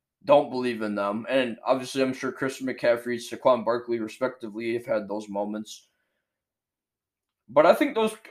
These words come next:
I think those, I think those people that did, I don't know who did, but I think the people that did, I think they know who they are, and they know, and they now wish they never said that to them. Like, they now wish they never said, "Oh, you know, you're not gonna do anything in the league."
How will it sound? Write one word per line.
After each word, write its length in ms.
I 80
think 200
those, 240
I 120
think 280
those 320
people 400
that 320
did, 440
I 40
don't 160
know 160
who 200
did, 420
but 180
I 40
think 240
the 60
people 380
that 260
did, 180
I 60
think 180
they 120
know 160
who 120
they 200
are, 380
and 280
they 140
know, 580
and 120
they 100
now 220
wish 200
they 120
never 200
said 220
that 260
to 100
them. 340
Like, 240
they 100
now 200
wish 260
they 120
never 260
said, 440
"Oh, 380
you 100
know, 120
you're 200
not 220
gonna 180
do 120
anything 300
in 120
the 60
league." 520